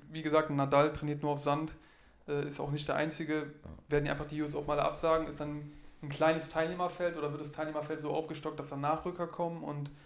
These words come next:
Speaker 1: plötzlich Leute U S Open spielen, die eigentlich
Speaker 2: Ja.
Speaker 1: nicht dabei gewesen
Speaker 2: Ja,
Speaker 1: wären?
Speaker 2: oder wie, wie wäre die Reaction, wenn wirklich auf einmal fünfunddreißig Leute, fünfunddreißig gesetzte Spieler sagen, „Nee, ohne mich“?
Speaker 1: Ja.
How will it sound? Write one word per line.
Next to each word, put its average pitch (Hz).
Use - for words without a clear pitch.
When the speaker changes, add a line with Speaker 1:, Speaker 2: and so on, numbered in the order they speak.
Speaker 1:
plötzlich 151
Leute 156
U 156
S 147
Open 156
spielen, 156
die 147
eigentlich 147
Speaker 2:
Ja. 151
Speaker 1:
nicht 147
dabei 147
gewesen 180
Speaker 2:
Ja, 170
Speaker 1:
wären? 190
Speaker 2:
oder 82
wie, 92
wie 98
wäre 95
die 92
Reaction, 90
wenn 87
wirklich 90
auf 82
einmal 85
fünfunddreißig 85
Leute, 82
fünfunddreißig 80
gesetzte 80
Spieler 78
sagen, 78
„Nee, 80
ohne 80
mich“? 80
Speaker 1:
Ja. 147